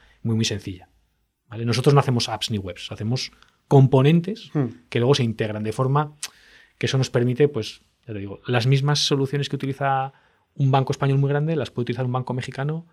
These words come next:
Speaker 1: un banco americano o una compañía de telecomunicaciones en Austria. Es una
Speaker 2: Hmm.
Speaker 1: un poco de las, de las claves, un poco de cómo hemos construido la tecnología de forma que pueda escalar.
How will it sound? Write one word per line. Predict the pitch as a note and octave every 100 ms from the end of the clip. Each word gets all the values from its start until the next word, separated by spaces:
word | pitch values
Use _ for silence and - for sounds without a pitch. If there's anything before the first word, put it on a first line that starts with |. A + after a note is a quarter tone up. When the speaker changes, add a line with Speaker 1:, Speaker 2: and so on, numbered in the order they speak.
| _ _ _ -
Speaker 1:
un |
banco | B2 B2+
americano | B2 C3 D3+
o |
una | B2+
compañía | B2 A#2 A2+
de | A2
telecomunicaciones | G#2+ G#2+ A2 G#2+ G#2
en | G2
Austria. | F2+ - - _ _ _ _ _
Es | A2+
una | - A2
Speaker 2:
Hmm. |
Speaker 1:
un | A2
poco | A#2
de | A2
las, | G2 G2 - _ _ _ -
de | A#2
las | A2 -
claves, | B2 A2 A#2+ A#2+
un | A2
poco | A2+ B2
de | A#2
cómo | A2+
hemos | A#2 -
construido | B2+ B2+
la | A#2
tecnología | A2+ A2 A#2+
de | A#2
forma | G#2+ A2
que | A2
pueda | - G#2
escalar. | - F2+